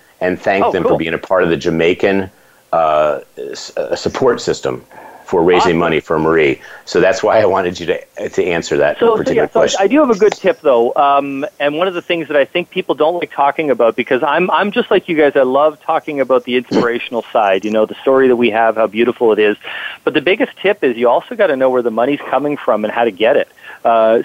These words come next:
Speaker 2: so you have to be very left-brained sometimes, and I know a lot of people resist that. They think that's the bad part of it. But, you know, focusing on the money is not being selfish. It's not being mean. It's not being,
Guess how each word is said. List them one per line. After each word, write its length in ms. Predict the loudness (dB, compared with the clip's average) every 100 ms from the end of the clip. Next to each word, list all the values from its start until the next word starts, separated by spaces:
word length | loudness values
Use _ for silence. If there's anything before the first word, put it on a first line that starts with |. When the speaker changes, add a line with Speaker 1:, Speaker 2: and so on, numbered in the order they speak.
| 0
Speaker 2:
so 60 |
you 120 | 0 0
have 220 | 0 -2
to 80 | -4
be 120 | -2
very 320 | 0 2 2
left-brained 640 | 0 0 -2 -4 -2 -2 -4
sometimes, 500 | -6 -6 -4 -4 -4 -4
and 80 |
I 60 | 0
know 160 | 2 4
a 20 |
lot 200 | 2 0
of 60 |
people 260 | -4 -8 -6
resist 420 | -6 -6 -8 -4
that. 220 | -2 0
They 100 | -2
think 240 | -4 -4 -2
that's 220 | -2 -2
the 80 | -6
bad 380 | -2 0 0 0
part 220 | 0 0
of 80 | 0
it. 140 | -2 -4 -18 -16 -10 -2
But, 240 | 0 -2 _ _ _
you 100 | -2
know, 80 | 0
focusing 480 | 0 -2 -2 -4 -2
on 80 | 0
the 80 |
money 280 | 0 0 0
is 120 | 0
not 180 | 0 -2
being 240 | 0 -2 0
selfish. 400 | 0 0 -2 -6
It's 100 | -4
not 160 | -4 0
being 240 | 0 2
mean. 300 | 2 2 2
It's 160 | 0 -2
not 200 | -4 -2
being, 440 | 0 0 0 -2